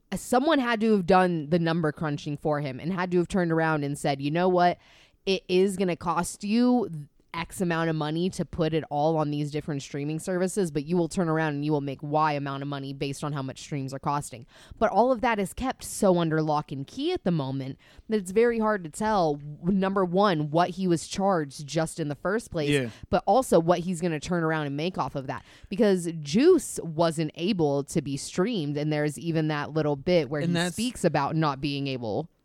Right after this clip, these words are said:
Speaker 2: That's what I wanted to get into with the fact that, what, Acid Raps came out twenty twelve?
Speaker 1: Yeah.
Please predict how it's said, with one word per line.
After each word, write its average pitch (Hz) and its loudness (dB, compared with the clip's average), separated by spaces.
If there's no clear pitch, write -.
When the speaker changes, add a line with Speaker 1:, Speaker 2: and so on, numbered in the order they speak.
Speaker 2:
That's 165 -4
what 185 -2
I - 0
wanted 170 -2
to 139 -2
get 143 -4
into 170 -4
with 135 0
the 123 -8
fact 143 -8
that, 127 -8
what, 135 -2
Acid 147 -2
Raps 143 -2
came 147 -8
out 139 -10
twenty 151 -4
twelve? 165 -4
Speaker 1:
Yeah. 277 0